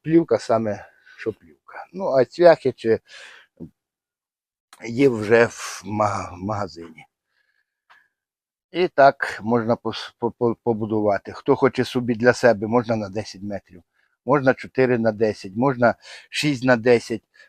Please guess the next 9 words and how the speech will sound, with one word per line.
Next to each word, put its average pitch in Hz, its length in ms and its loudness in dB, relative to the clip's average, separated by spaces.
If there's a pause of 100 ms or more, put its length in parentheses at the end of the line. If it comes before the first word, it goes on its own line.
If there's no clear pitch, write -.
е, 113 140 2
поставити 123 640 2
пічку, 120 420 -2
якщо 120 300 0
є 113 320 2
ще, - 160 -2
е, 104 640 0 (840)
у 107 40 -4
вас 120 340 4